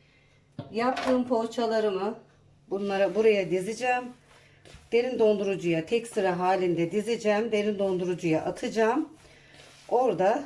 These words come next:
donduracağım. Bir poşete koyacağım. Poşetleyeceğim yani. Yaklaşık bir yüz elli kişilik falan ayarlayacağım inşallah. Allah nasip ederse. Buradan da kı-, o kızımıza mutluluklar diliyorum.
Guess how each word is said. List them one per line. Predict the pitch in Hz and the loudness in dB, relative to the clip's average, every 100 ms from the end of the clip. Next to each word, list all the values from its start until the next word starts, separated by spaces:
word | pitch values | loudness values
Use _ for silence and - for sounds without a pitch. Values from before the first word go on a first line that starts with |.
| - | -2
donduracağım. | 240 254 214 165 151 202 254 285 | 0 2 0 0 0 0 2 2
Bir | 277 | 0
poşete | - 269 269 262 247 247 | -2 -2 -2 -4 -4 -2
koyacağım. | 285 269 175 180 262 | 2 2 2 2 0
Poşetleyeceğim | 285 220 240 233 220 226 226 226 190 | 0 -2 -2 -4 -2 0 2 2 2
yani. | 165 160 185 269 - - - - - _ _ - | 2 2 0 -2 -8 -20 -20 -20 -20 _ _ -4
Yaklaşık | 220 220 277 254 - 254 - | -2 -2 -4 -6 -4 -8 -4
bir | 214 | -2
yüz | 202 214 | -2 0
elli | 214 185 185 | 0 0 -4
kişilik | 180 - 175 175 | -6 -4 -4 -4
falan | 170 160 214 285 - - - _ _ _ _ - | -2 0 0 -2 -10 -20 -20 _ _ _ _ -10
ayarlayacağım | 196 202 190 180 165 170 151 | -2 0 2 0 0 0 0
inşallah. | 160 - 190 160 165 180 | 0 -2 -2 -2 -2 0
Allah | 180 185 185 | 0 0 0
nasip | 180 175 175 | -2 -4 -4
ederse. | 175 170 151 - 285 330 - - - - - - | -2 0 -2 -2 -2 -2 -4 -20 -20 -20 -20 -8
Buradan | 196 185 180 175 | -4 0 0 0
da | 185 | 0
kı-, | 233 | 0
o | 190 196 190 | 0 -2 -4
kızımıza | 196 175 180 165 202 214 - - - - - - - | -6 -2 0 2 2 0 -6 -20 -20 -20 -20 -20 -10
mutluluklar | 185 - 196 185 185 180 180 160 | -8 -4 0 0 0 2 2 2
diliyorum. | 170 170 165 160 190 | 2 2 2 2 0